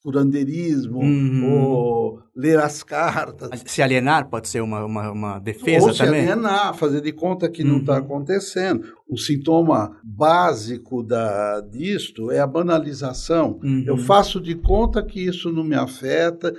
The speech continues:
Speaker 1: eu passo por cima, mas eu não passo.
Speaker 2: Sim.
Speaker 1: Por quê? Porque aquilo tá me consumindo. Eu só tô negando,
Speaker 2: Sim.
Speaker 1: né?
Speaker 2: Sim.
Speaker 1: Então, a cisão, em última análise, é uma forma de eu negar o, aquilo que me afeta.
Speaker 2: Sim.
Speaker 1: Até então,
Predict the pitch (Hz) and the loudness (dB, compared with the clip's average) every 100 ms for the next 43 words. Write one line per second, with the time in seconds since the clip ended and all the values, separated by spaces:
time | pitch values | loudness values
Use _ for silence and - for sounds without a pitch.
0 | - - 147 160 143 - 135 135 117 - | -6 -2 0 0 0 -4 -10 -10 -10 -4
1 | 233 123 110 104 101 107 110 175 - 202 | -2 -2 -2 -4 -6 -8 -6 -6 -4 -4
2 | 220 - - - 113 92 170 160 101 - | -6 -10 -20 -14 -10 -6 -6 -6 -6 -6
3 | 127 - 110 - 160 156 156 180 - 262 | -10 -6 -8 -4 -2 -2 -2 -6 -6 -6
4 | 214 156 113 - - 143 165 151 185 220 | -2 -2 -2 -6 -12 -4 -2 0 2 4
5 | 269 190 190 165 107 90 87 110 98 90 | 4 6 6 6 2 0 -4 -4 -6 -6
6 | 139 196 - _ - 101 95 170 185 214 | -4 -4 -8 _ -12 -12 -6 -2 2 2
7 | 208 220 277 269 151 190 185 117 117 131 | 2 2 0 4 4 4 2 -2 -2 -2
8 | 180 151 139 156 147 139 160 - 127 127 | 0 0 0 -2 -2 0 -2 -2 -2 0
9 | 135 135 151 175 156 139 156 196 - 196 | 0 2 2 0 -2 2 2 0 -6 -10
10 | 151 139 139 151 - 170 185 185 202 202 | -4 -4 -4 -6 -6 -4 -2 -4 -6 -4
11 | 202 202 160 110 - - 101 90 - _ | -4 -4 -4 -4 -4 -8 -8 -10 -18 _
12 | _ _ _ _ 285 - 147 156 - 180 | _ _ _ _ -10 -2 2 2 0 -2
13 | 202 170 110 104 | 0 0 -2 -4